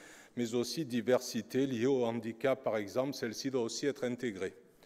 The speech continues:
Tant sur le constat que sur les préconisations, cet avis prend largement en compte les orientations et revendications développées par notre Confédération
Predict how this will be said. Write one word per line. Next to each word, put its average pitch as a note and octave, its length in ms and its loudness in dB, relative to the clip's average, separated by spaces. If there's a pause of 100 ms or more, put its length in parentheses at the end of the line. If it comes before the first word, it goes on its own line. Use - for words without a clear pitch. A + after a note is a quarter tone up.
(540)
Tant F3+ 160 4
sur E3+ 180 0
le E3 100 6
constat E3+ 460 4
que F3 120 2
sur D3+ 180 2
les D3 80 6
préconisations, D3+ 920 2
cet C3 280 -2
avis D3 260 2
prend D3+ 200 0
largement C#3+ 500 4
en C3 100 2
compte D#3+ 260 0
les B2 140 -2
orientations C3 680 2
et C3+ 40 4
revendications C3+ 760 4
développées C3 520 4
par A#2+ 160 0
notre C3 300 2
Confédération B2+ 920 2